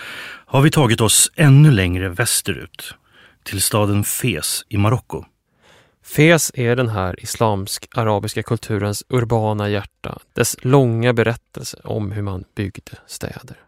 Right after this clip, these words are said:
Speaker 2: Fes var också Marockos huvudstad fram till nittonhundratolv. Staden ligger vid bergen, långt ifrån havet.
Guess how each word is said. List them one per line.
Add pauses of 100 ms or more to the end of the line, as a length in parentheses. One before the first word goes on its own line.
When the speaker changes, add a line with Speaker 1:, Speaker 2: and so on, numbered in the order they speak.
(640)
Speaker 2:
Fes
var
också
Marockos
huvudstad
fram
till
nittonhundratolv. (920)
Staden
ligger
vid
bergen,
långt
ifrån
havet.